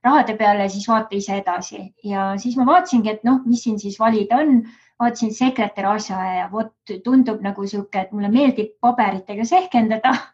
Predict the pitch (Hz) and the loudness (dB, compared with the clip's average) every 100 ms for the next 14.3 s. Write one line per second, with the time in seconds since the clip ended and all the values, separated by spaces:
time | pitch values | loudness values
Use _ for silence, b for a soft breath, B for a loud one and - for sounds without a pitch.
0 | - - - 247 - - 240 226 226 - | -16 -12 0 0 0 0 2 2 -2 -16
1 | _ 220 220 220 220 240 339 330 262 269 | _ 0 2 2 2 0 0 0 0 2
2 | 254 226 226 226 220 208 196 - 208 202 | 4 4 2 0 2 0 -4 -8 -4 -2
3 | 196 196 _ 208 214 214 - 214 214 202 | -2 -4 _ -6 -4 -6 -6 -4 -4 -6
4 | 214 196 185 185 190 190 - 214 196 202 | -6 -4 -2 -2 -4 -8 -8 -4 -2 0
5 | 202 196 _ 247 294 247 294 330 247 214 | -2 -4 _ -2 2 4 4 2 0 0
6 | 202 208 202 196 196 185 196 196 190 185 | -2 -2 -4 -6 -2 0 0 0 -2 -4
7 | 185 196 190 180 185 b b _ 190 190 | -4 -4 -4 -6 -12 b b _ -4 -4
8 | 190 220 220 277 254 - 185 - 202 226 | -2 -2 0 2 0 0 -6 -6 -2 0
9 | 226 226 262 240 208 226 220 226 196 202 | 2 0 2 2 2 2 0 -2 -8 -4
10 | 196 196 214 214 220 226 208 202 - 277 | -4 -4 -4 -2 -2 -2 -4 -6 0 2
11 | 269 196 185 262 254 208 233 226 190 - | 4 2 0 4 4 4 0 -2 -10 -12
12 | 180 185 - 196 185 226 220 208 202 202 | -16 -16 -12 -8 -6 -8 -8 -10 -8 0
13 | 214 214 180 185 - 202 185 196 262 262 | 0 -2 -8 -12 -12 -8 -6 -2 2 2
14 | - 269 | 2 0